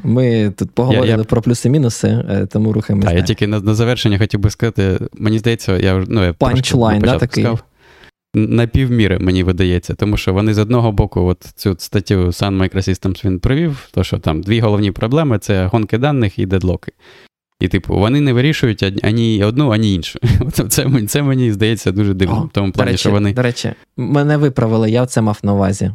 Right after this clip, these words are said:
Speaker 1: Пан Нікіта, дуже вам дякую. Пан Нікіта зазначив, що не про дедлоки, а про рейс-, рейс-кондішени. Я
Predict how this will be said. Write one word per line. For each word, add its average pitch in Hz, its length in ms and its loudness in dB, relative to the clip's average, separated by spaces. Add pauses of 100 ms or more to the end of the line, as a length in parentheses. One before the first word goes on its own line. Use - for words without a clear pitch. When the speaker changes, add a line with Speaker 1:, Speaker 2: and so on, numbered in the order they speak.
(120)
Speaker 1:
Пан 120 180 0
Нікіта, 117 380 0
дуже 113 240 2
вам 110 140 0
дякую. 104 340 -2
Пан 117 260 0
Нікіта 120 380 -2
зазначив, 107 520 -2
що 101 320 0
не 107 120 0
про 117 160 -2
дедлоки, 120 420 0
а 104 40 -4
про 113 160 -2
рейс-, - 220 -10
рейс-кондішени. 110 600 -2
Я 104 420 0